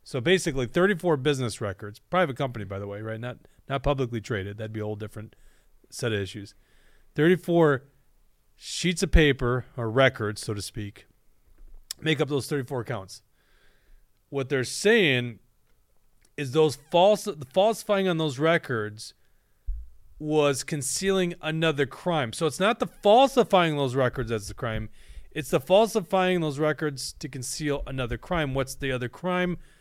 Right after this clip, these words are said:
We're re-, referencing apparently election laws from twenty sixteen.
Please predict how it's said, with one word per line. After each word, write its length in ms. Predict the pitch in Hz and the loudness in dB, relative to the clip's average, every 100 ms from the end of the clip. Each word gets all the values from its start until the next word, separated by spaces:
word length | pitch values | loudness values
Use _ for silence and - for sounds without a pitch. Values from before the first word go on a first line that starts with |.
| - - - - | -20 -20 -20 -12
We're 440 | 147 143 139 147 - | -2 2 2 0 -8
re-, 340 | 160 160 147 | -10 -8 -8
referencing 720 | 147 160 151 170 135 156 143 131 | -4 -2 0 -2 -2 -4 -4 -4
apparently 880 | 131 - 170 165 143 135 127 135 - _ _ | -8 -4 0 0 0 -2 -2 -4 -10 _ _
election 800 | 151 147 160 156 - 147 123 123 - _ _ | -4 2 2 2 -2 -2 -4 -8 -14 _ _
laws 540 | 131 131 123 120 110 | -4 2 2 2 -2
from 480 | - 123 113 113 104 _ | -6 -6 -6 -8 -14 _
twenty 260 | - 131 120 | -10 -6 -6
sixteen. 540 | - 110 - 110 98 | -8 -10 -12 -14 -14